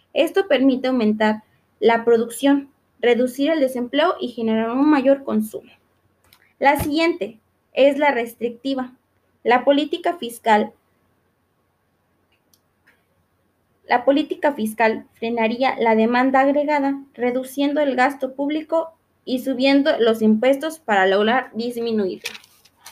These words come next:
Bueno, los principales objetivos de la política fiscal son estabilizar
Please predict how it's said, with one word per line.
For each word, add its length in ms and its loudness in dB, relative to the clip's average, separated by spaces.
Bueno, 500 0
los 180 4
principales 760 -2
objetivos 640 -4
de 80 0
la 180 -2
política 560 -6
fiscal 640 -4
son 460 -8
estabilizar 840 2